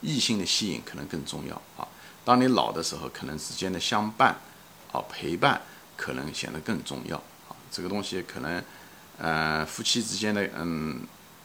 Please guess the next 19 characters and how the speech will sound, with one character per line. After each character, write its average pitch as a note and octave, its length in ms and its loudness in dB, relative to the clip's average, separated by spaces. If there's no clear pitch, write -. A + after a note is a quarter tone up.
男 A2 380 6
人 G2 200 4
和 G2+ 100 -2
女 F2+ 180 -2
人 D#2+ 160 -2
之 F2 120 -4
间 G2 200 0
的 F2+ 80 2
这 F2 60 -4
种 C#2+ 160 -4
吸 - 200 0
引， D2 100 -4
可 - 100 -10
能 D#2 80 -4
这 F2 120 -2
两 D#2 380 -2
者 - 200 -4
都 E2+ 160 2
有 D#2+ 140 -6